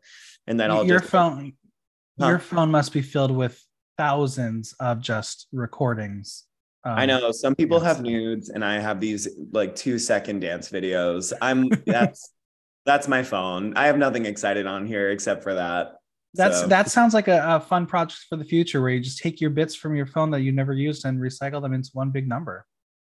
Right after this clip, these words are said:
Speaker 1: That would be really fun. I will say there was one time that <laughs> going back to, like, I like to always, like,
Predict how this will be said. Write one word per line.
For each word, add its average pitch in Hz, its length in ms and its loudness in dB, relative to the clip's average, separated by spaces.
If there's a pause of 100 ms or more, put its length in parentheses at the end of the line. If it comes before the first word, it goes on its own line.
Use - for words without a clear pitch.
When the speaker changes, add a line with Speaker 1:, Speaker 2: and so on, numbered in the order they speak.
(460)
Speaker 1:
That 151 140 -2
would 156 140 -4
be 175 100 -4
really 95 300 -6
fun. 90 540 -8
I 127 120 4
will 139 240 4
say 160 680 2
there 135 160 2
was 127 280 4
one 110 260 -4
time 131 560 -4 (500)
that 107 400 -2 (460)
<laughs> - 420 -18
going 151 300 8
back 120 280 2
to, 131 120 0
like, 107 260 0
I 107 140 0
like 107 220 0
to 117 120 -2
always, 95 400 -4
like, 92 260 -4